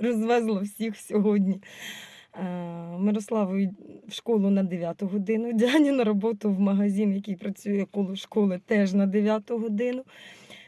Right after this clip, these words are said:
Е, в садочок до вересня ми виїжджаємо в пів дев'ятого, так що виходить, що я розвожу всіх. Е, завожу Мирослава з Діаною, е, далі їдемо,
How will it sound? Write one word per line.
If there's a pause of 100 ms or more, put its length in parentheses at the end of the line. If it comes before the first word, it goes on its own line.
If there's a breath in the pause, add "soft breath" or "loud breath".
(100 loud breath)
Е,
в
садочок
до
вересня
ми
виїжджаємо
в
пів
дев'ятого,
так
що
виходить,
що
я
розвожу
всіх. (960 loud breath)
Е, (380)
завожу
Мирослава
з
Діаною, (140)
е,
далі
їдемо,